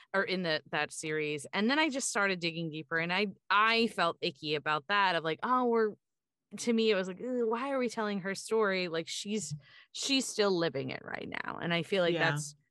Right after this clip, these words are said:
Speaker 1: that's sort of what you're saying about her sons, is they're
Speaker 2: Yeah.
Speaker 1: still living it.
Speaker 2: Yeah, because I will say that, like,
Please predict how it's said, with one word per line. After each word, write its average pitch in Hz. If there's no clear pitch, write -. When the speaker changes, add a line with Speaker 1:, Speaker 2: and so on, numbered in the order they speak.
Speaker 1:
that's 196
sort 202
of 175
what 170
you're 160
saying 156
about 139
her 156
sons, -
is 165
they're 160
Speaker 2:
Yeah. -
Speaker 1:
still 160
living -
it. -
Speaker 2:
Yeah, 269
because 262
I 233
will 277
say 277
that, 196
like, 175